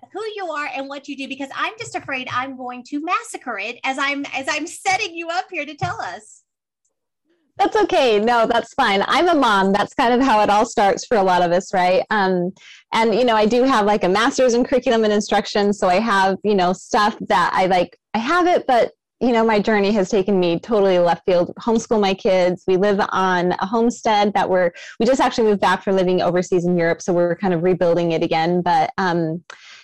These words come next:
Speaker 2: you know, very big into real foods, being healthy. But my journey, you know, my, my, I guess why I do what I do is because of where I started.
Speaker 1: Mm.
Speaker 2: And for so many of us, right, we have started with illness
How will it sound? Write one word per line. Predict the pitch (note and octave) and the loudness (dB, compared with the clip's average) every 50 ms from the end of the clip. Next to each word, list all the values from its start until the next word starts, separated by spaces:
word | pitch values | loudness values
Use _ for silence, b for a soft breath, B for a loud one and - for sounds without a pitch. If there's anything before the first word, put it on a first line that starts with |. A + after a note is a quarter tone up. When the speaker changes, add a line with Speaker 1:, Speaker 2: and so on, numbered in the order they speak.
| B B - | B B -2
Speaker 2:
you | A3 G#3+ | 0 2
know, | G3+ F#3 F3+ F3 F3 - - _ _ _ _ _ _ _ _ - | 2 4 4 2 2 0 -4 _ _ _ _ _ _ _ _ -10
very | G#3 A3 - D4 D#4+ D#4 D#4 D4 | -4 0 2 4 4 4 4 4
big | A3 C4 B3+ A3+ | 4 4 4 4
into | A#3 A#3+ A#3+ - A#3 | 2 2 2 2 2
real | G#3 G#3 G#3 G#3 | 4 4 2 2
foods, | - - G3+ G3+ G3 F#3+ | 2 2 2 2 2 2
being | - G3+ G3 A3 | 0 0 0 0
healthy. | A3 A3 F#3 F#3+ F#3+ - F#3+ | 0 0 0 0 2 2 0
But | F#3 - G#3 - F#3+ | 2 2 0 0 2
my | G#3 G3+ G#3 | 2 2 2
journey, | G3 - C#4 C4+ D4 F#4 G4+ G4+ G4+ F4+ - - _ _ _ _ _ _ _ - | 0 0 0 2 2 4 4 4 2 2 0 -2 _ _ _ _ _ _ _ -2
you | - A#3+ A3 | 0 2 2
know, | G3+ G3 | 4 4
my, | G3+ G#3+ G#3+ A3 A3+ A3+ G#3+ - - - | 2 2 2 2 2 2 0 0 -2 -4
my, | - G3+ G3+ F#3+ F3+ - - | -2 0 0 0 -2 -2 -4
I | G#3 G#3 | -4 -2
guess | G#3+ A#3+ A3+ - - | -2 -2 -2 -4 -8
why | F#3 F3+ F#3 G3 G3+ G#3 G#3+ A3+ A#3 A#3+ A#3 A#3 A3 - - | -8 -4 -2 0 0 0 0 2 2 2 2 2 2 0 -2
I | G3+ G3 F#3+ | -2 0 0
do | F#3+ F3+ A3 A3 | 2 2 4 4
what | G#3+ G3+ F#3+ | 4 4 4
I | F#3 F3+ | 2 2
do | F3 E3+ A3 A3+ G#3+ | 0 2 2 2 4
is | G3 F#3 F3+ | 2 2 0
because | - G3 - - A3 F#3+ F3 | -2 -4 -2 0 -2 0 0
of | F3+ E3 | 0 0
where | F3 F#3 F3+ D3+ | 0 0 2 2
I | D#3 D#3+ | 0 -2
started. | - - - D#3+ D3+ - - - - - - - _ B B B B B | -2 -4 -4 -2 -2 -2 -2 -2 -4 -6 -8 -12 _ B B B B B
Speaker 1:
Mm. | G3 F3 E3+ D#3+ D3+ C3+ | -20 -20 -20 -14 -6 -4
Speaker 2:
And | G3+ G3+ G3 F#3+ F#3+ F#3+ F3+ - - - _ - | -2 0 2 2 2 2 0 -2 -4 -8 _ -2
for | A3+ A3 | -2 0
so | - - G4+ G#4+ | 2 2 2 4
many | F#4+ D#4 C4 G#3+ | 4 4 2 2
of | F#3+ | 2
us, | F3+ F3+ E3+ F#3+ - - - | 2 2 0 0 -2 -4 -2
right, | F3 F3+ G3+ - - - | 0 0 0 -2 -4 -2
we | F#3 G3+ A3 G#3+ A3+ A#3 | 0 0 2 2 2 2
have | A#3 G3+ G3 | 2 0 -2
started | - - - G3 F#3 F#3 F#3+ F#3 F3 | -4 -2 0 0 2 2 2 2 0
with | F3+ F3+ F3+ F3 F3 F3 - _ _ _ - | 0 2 2 2 2 0 -2 _ _ _ 0
illness | C4+ C#4 A3 D#3+ - F#3+ - - - - | 0 2 2 0 0 -2 -6 -14 -20 -20